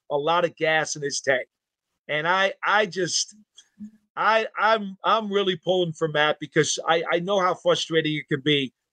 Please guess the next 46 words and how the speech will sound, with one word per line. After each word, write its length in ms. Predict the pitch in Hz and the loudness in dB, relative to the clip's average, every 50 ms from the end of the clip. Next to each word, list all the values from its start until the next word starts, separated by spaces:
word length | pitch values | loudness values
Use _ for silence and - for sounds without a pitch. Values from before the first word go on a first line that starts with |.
| _ _ _ | _ _ _
You 120 | 208 254 294 | -2 -2 0
remember 360 | 294 285 285 277 233 214 190 | 2 2 2 2 2 0 0
now, 240 | 175 170 160 160 156 | 2 2 2 2 0
in 60 | 160 | -2
his 140 | 165 - - | -6 -6 2
first 280 | 226 247 233 175 - | 2 2 2 2 -2
three 140 | 208 208 214 | -4 -2 2
years 220 | 214 214 196 151 | 4 4 4 2
with 120 | 165 165 - | 0 -2 0
San 200 | - 190 180 175 | 2 2 2 2
Francisco, 560 | - 165 156 - 202 208 - - - 156 143 | 0 -4 0 0 0 0 0 -2 -2 -2 0
he 80 | 147 180 | 2 0
had 140 | 190 175 - | 0 -2 -4
five 340 | - - 214 254 269 247 175 | -4 -2 2 2 2 2 2
one 200 | 165 208 214 180 | -2 -4 -4 0
hundred-yard 580 | - 196 214 190 180 165 170 180 170 165 147 | 0 0 2 2 0 2 2 2 2 2 0
games 520 | 160 165 190 196 156 120 - - - - _ _ _ _ _ _ - | 0 -2 0 -2 -4 -4 -4 -6 -6 -6 _ _ _ _ _ _ -4
and 120 | 165 170 | -4 0
ran 220 | 180 226 277 294 - | 2 2 2 2 0
for 120 | - 220 | 0 0
eight 180 | 214 214 226 208 | 0 0 0 0
hundred 280 | 214 220 185 175 151 | 0 0 0 -2 -2
yards 420 | 156 190 233 247 226 - - - - | 0 0 2 2 2 2 0 -4 -6
during 260 | - 165 160 156 156 | -4 -2 -2 0 0
one 160 | 170 185 185 | 2 2 2
of 60 | 175 | 4
those 220 | 165 - 143 - - | 2 2 2 2 0
seasons. 540 | 190 220 240 202 - 170 - - - - - _ _ _ _ _ _ _ | 0 2 0 0 -2 -4 -6 -8 -10 -10 -10 _ _ _ _ _ _ _
He's 260 | 277 320 320 226 226 | -2 -2 0 2 4
a 60 | 220 | 4
legit 500 | 185 165 147 - - - 226 247 196 - - | 4 4 2 0 -2 2 2 2 2 2 -2
back 320 | 175 208 233 185 143 - _ _ _ _ _ 208 _ - | 0 2 2 2 0 -4 _ _ _ _ _ -20 _ -4
who, 140 | 190 220 | 2 2
over 160 | 240 247 226 202 | 4 4 2 0
the 100 | 180 170 | -2 -6
course 340 | - 220 262 277 - - | -2 0 2 2 2 2
of 60 | 214 196 | 0 0
his 160 | 185 170 - | 0 0 0
career, 460 | - 156 151 165 220 262 240 190 160 | -2 -2 -2 -2 0 0 2 2 0
has 140 | 156 - - | 0 -2 -2
had 200 | - - 185 156 - | -2 -2 -2 -2 0
very 240 | 156 214 262 285 262 | 2 4 4 4 2
good 240 | 180 156 214 214 180 | -2 -2 0 2 2
averages 580 | 175 196 226 233 220 190 170 - 160 160 143 156 | 4 2 2 2 0 -4 -4 -2 -2 -2 0 -2
and 140 | 156 147 | -2 2
numbers. 540 | 160 196 254 254 - 135 - - - - - | 4 4 4 4 0 -4 -2 -4 -4 -4 -4